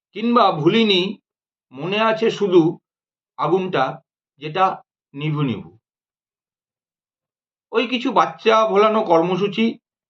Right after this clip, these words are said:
আর মনে রাখার মতন জোর করে ব্যর্থ, রাখার ব্যর্থ প্রয়াস। আমরা ফের, আহ, সেজে গুজে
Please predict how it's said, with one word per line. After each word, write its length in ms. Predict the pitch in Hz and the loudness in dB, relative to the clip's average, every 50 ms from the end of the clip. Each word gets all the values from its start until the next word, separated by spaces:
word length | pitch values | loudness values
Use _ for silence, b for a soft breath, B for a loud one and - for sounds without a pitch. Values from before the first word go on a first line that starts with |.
| _ _ _ _ _ _ | _ _ _ _ _ _
আর 460 | - 175 185 196 196 180 151 - - - | 0 2 2 2 0 -2 -8 -16 -18 -16
মনে 280 | 139 147 156 170 170 | -10 -6 -4 0 2
রাখার 340 | 175 185 180 - 180 180 180 | 2 2 2 2 2 0 0
মতন 520 | 175 175 170 170 180 160 139 143 156 147 - - _ _ _ _ _ _ _ _ _ _ _ _ _ _ _ _ _ _ _ _ _ _ _ _ _ _ _ _ 113 | 0 -2 -2 0 0 0 0 0 -2 -6 -10 -14 _ _ _ _ _ _ _ _ _ _ _ _ _ _ _ _ _ _ _ _ _ _ _ _ _ _ _ _ -10
জোর 320 | 107 156 170 180 175 175 | -2 0 2 2 2 2
করে 440 | 175 190 196 185 185 185 180 - - _ _ _ _ _ _ _ _ _ | 2 4 4 4 4 4 2 0 -6 _ _ _ _ _ _ _ _ _
ব্যর্থ, 460 | _ 120 135 143 147 147 - - - - - - - - - | _ -8 -6 -4 -4 -4 -6 -12 -16 -16 -16 -16 -16 -16 -8
রাখার 460 | - 143 147 139 - 165 156 156 - - | -2 0 0 2 2 0 0 0 -2 -6
ব্যর্থ 420 | - 123 127 127 127 - - 156 | -4 -2 -2 -2 -2 -4 -4 -6
প্রয়াস। 720 | - - - 110 95 92 87 87 - - - - - - _ _ _ _ _ _ _ _ _ _ _ _ _ _ _ _ _ _ _ _ _ _ _ _ _ _ _ _ _ _ _ _ _ _ _ _ _ _ _ _ _ _ _ _ _ _ _ _ _ _ _ _ _ _ _ | -6 -6 -6 -8 -8 -8 -10 -12 -14 -18 -20 -20 -20 -20 _ _ _ _ _ _ _ _ _ _ _ _ _ _ _ _ _ _ _ _ _ _ _ _ _ _ _ _ _ _ _ _ _ _ _ _ _ _ _ _ _ _ _ _ _ _ _ _ _ _ _ _ _ _ _
আমরা 320 | - 190 214 226 247 247 247 | -6 -2 0 2 2 2 2
ফের, 600 | 247 - 196 196 220 220 202 196 - - - - | 2 2 2 4 4 4 0 -2 -6 -10 -4 0
আহ, 160 | 160 175 165 | 0 0 2
সেজে 300 | 165 185 180 185 185 185 | 4 4 4 6 4 4
গুজে 480 | 180 180 175 185 190 185 180 165 - | 4 4 4 4 4 4 2 0 -4